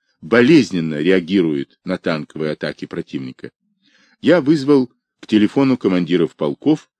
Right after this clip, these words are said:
предупредил их о подходе танков в Киселево и высказал предположение, что одновременно с танковой контратакой нужно ожидать контратак пехоты. Приказал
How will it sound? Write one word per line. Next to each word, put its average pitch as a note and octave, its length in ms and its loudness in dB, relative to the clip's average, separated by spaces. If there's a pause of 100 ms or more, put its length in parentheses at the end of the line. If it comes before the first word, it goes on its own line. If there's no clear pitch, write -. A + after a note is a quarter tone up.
(300)
предупредил B2+ 760 2
их B2 260 0
о G2+ 100 -4
подходе F2 540 -2
танков B2 680 -4
в - 100 -20
Киселево G#2+ 640 0 (580)
и F2 300 0
высказал C#3+ 500 0
предположение, G#2 800 0
что F2 340 -4
одновременно F2+ 1040 -2 (260)
с - 200 -16
танковой F#2 520 0
контратакой G2+ 960 -4 (260)
нужно - 420 -4
ожидать C3+ 460 -2
контратак F#2 1040 -4
пехоты. - 560 -12 (2500)
Приказал B2+ 680 4